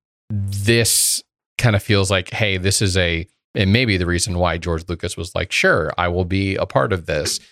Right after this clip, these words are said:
is because it kinda, it didn't degrade him. It uplifted what his original intent and, and desire really was.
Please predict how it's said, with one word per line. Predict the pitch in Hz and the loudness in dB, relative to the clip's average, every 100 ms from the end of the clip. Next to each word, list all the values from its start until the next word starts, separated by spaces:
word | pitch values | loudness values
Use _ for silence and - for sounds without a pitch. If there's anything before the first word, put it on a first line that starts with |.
| _ _ | _ _
is | 95 | -2
because | 90 95 101 | -2 0 0
it | 92 - | 0 -2
kinda, | 95 90 - | -2 -2 -2
it | 92 | -2
didn't | 98 85 - _ _ _ _ | -2 -4 -12 _ _ _ _
degrade | 95 85 90 90 90 | -4 0 0 0 0
him. | 90 80 80 - | -2 -4 -6 -4
It | 87 69 - _ _ _ | -2 -2 -8 _ _ _
uplifted | - - 95 95 - 98 87 | -2 0 0 0 0 -2 -2
what | 85 85 - | 0 0 0
his | - 82 82 | -2 -2 -2
original | 92 82 87 80 87 85 | -2 -2 -2 -2 -4 -4
intent | 80 90 - 92 - | -4 -6 -6 -6 -4
and, | 85 82 82 | -4 -6 -6
and | 87 85 | -6 -4
desire | 85 85 85 85 85 | -4 -2 0 0 -2
really | 85 85 80 | -6 -6 -6
was. | 80 76 57 62 - | -4 -2 -2 -2 -6